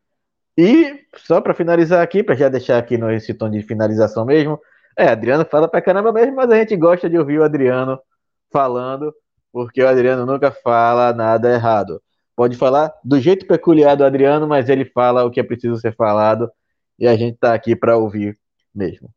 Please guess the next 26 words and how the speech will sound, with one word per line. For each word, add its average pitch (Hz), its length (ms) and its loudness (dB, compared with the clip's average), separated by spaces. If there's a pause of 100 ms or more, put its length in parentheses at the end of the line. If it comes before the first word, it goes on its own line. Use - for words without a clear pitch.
(380)
Ah, 156 600 0
professor, 226 520 0 (340)
agradeço 139 440 0
muito 160 320 -4
sua 151 120 -2
participação 123 640 -4
aqui, 110 200 -6
é - 20 -4
um 127 80 -8
prazer 131 680 -2 (460)
ter 131 140 4
o 131 60 0
senhor 123 380 0
aqui, 117 180 0
é 147 80 4
sempre 190 560 0 (280)
uma 190 180 0
aula, 156 600 -2 (380)
uma 156 180 -2
aula 151 380 0
de 131 80 -8
verdade, 123 460 -4
uma 123 80 -4
aula 127 160 0
de 131 100 -6
fato 135 640 -4